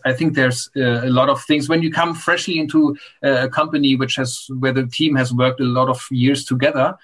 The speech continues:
um, you can br-, I can bring a lot of, uh, experience from other companies, from other, uh, yeah, projects. And I think this, this is what really, uh, keeps me exciting at the moment, uh, starting with the team, um, to, to implement these kind of things, like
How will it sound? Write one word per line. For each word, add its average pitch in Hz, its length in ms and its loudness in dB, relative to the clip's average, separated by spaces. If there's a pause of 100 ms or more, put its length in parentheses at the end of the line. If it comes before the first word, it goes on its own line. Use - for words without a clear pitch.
(280)
um, 127 480 2
you 131 180 -4
can 147 380 -2 (140)
br-, 147 160 0
I 147 120 0
can 151 200 0
bring 147 220 2
a 143 40 2
lot 143 180 4
of, 139 120 -2 (200)
uh, 131 60 2
experience 135 580 0
from 120 500 0
other 127 180 0
companies, 127 540 0
from 110 380 -2
other, 113 320 2 (260)
uh, 104 480 0 (340)
yeah, 139 280 2 (320)
projects. 131 500 -2
And 127 180 2
I 135 140 0
think 202 240 -2
this, - 320 -2 (240)
this 175 100 2
is 160 140 -2
what 151 180 2
really, 139 580 0
uh, - 80 -6
keeps - 220 -4
me 135 80 0
exciting 123 460 0
at 113 80 -4
the 127 80 -2
moment, 113 340 0 (320)
uh, 113 220 0
starting 135 440 0
with 127 140 -2
the 127 80 -2
team, 139 440 2 (280)
um, 117 720 -4
to, 127 180 0
to 139 160 0
implement 131 440 2
these 120 160 -4
kind 117 200 -2
of 113 100 -6
things, 127 400 0
like 117 240 -2